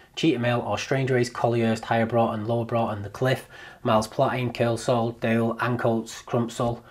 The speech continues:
Manchester, call now. So as you can see, it's pulled in the ten closest locations to the page that we're currently on. And what it is, it's like a dynamic sitemap that runs through and adds the ten closest places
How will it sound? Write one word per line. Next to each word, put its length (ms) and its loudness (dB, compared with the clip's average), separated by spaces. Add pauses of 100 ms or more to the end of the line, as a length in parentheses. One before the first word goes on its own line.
(420)
Manchester, 600 -2
call 400 -2
now. 320 2
So 160 -4
as 140 0
you 60 -6
can 140 -4
see, 220 -2
it's 80 -2
pulled 220 -4
in 80 -2
the 80 -6
ten 320 -4
closest 500 -2
locations 560 -4
to 60 -18
the 100 -4
page 240 -4
that 80 -6
we're 140 -4
currently 380 -2
on. 180 -2 (400)
And 100 -6
what 140 2
it 80 0
is, 160 -4
it's 120 -8
like 140 -2
a 20 -8
dynamic 840 4 (100)
sitemap 640 0
that 180 -10
runs 300 0
through 300 -2
and 100 -2
adds 200 -4
the 120 -10
ten 400 0
closest 520 -2
places 480 -4